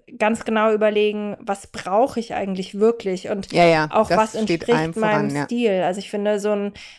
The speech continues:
Speaker 1: so ein Umstieg auf nachhaltige Mode startet eigentlich immer erst damit, dass man seinen eigenen Kleiderschrank aussortiert, weil wir ja auch da viele Sachen drin haben, die uns nicht richtig passen oder eigentlich gar nicht gefallen,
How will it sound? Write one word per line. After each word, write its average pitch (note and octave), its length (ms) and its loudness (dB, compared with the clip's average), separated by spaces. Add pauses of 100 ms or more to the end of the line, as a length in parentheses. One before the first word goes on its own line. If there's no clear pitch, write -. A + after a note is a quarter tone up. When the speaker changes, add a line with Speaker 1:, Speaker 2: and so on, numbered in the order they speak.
Speaker 1:
so G#3 160 -2
ein G#3 140 0
Umstieg B3+ 440 -2
auf G#3 140 -2
nachhaltige G#3+ 520 -2
Mode A3 580 2
startet F#3+ 420 -6
eigentlich G3 300 -10
immer G#3+ 240 -4
erst - 280 -6
damit, G#3 320 -2
dass G3 140 -4
man G3 260 -4 (120)
seinen G3 240 0
eigenen G#3 360 -2
Kleiderschrank G3+ 580 -2
aussortiert, B3 920 -2
weil F#3 140 -2
wir F#3+ 80 0
ja F#3 120 2
auch - 200 -6
da G#3 100 -4
viele A3 260 -4
Sachen G#3+ 280 -2
drin A3+ 280 -2
haben, G#3+ 200 0
die G3+ 100 -2
uns G#3 200 -4
nicht A3 180 -4
richtig A3+ 320 -6
passen A3+ 340 -2
oder F#3 220 -2
eigentlich G#3 260 -6
gar G#3 160 0
nicht A3 180 -6
gefallen, G#3+ 580 0